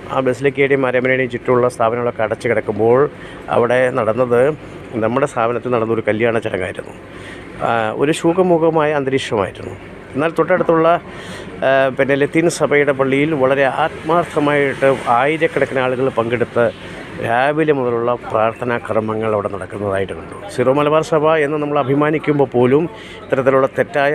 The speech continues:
പ്രവർത്തനങ്ങൾ നടത്തുന്ന നേതൃത്വത്തിനെ നമുക്ക് വിമർശിക്കേണ്ടതായിട്ട് വരും. ഇപ്പോൾ വിമതരായിട്ടുള്ള ആളുകൾ, ഏഹ്,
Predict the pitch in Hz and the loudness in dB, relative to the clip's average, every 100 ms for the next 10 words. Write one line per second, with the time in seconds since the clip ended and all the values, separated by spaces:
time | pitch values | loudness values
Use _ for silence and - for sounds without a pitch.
0 | 139 120 127 131 135 135 127 113 117 120 | 0 0 0 0 0 2 2 0 0 2
1 | 123 123 - - - 117 120 131 127 120 | 2 0 -4 -14 -8 0 2 2 2 0
2 | 113 123 110 107 107 110 113 101 - - | 2 2 2 0 0 2 2 0 -8 -14
3 | - 113 120 113 117 - 107 98 101 98 | -2 2 2 0 -4 0 0 2 -2 -4
4 | 107 98 - - - - - - - - | -8 -10 -10 -16 -18 -18 -18 -18 -18 -16
5 | - - 127 131 147 135 135 156 170 156 | -16 -6 -2 2 4 4 2 4 4 4
6 | 156 147 151 151 165 - - - - - | 2 2 2 0 0 -4 -14 -12 -10 -2
7 | 131 139 | 2 4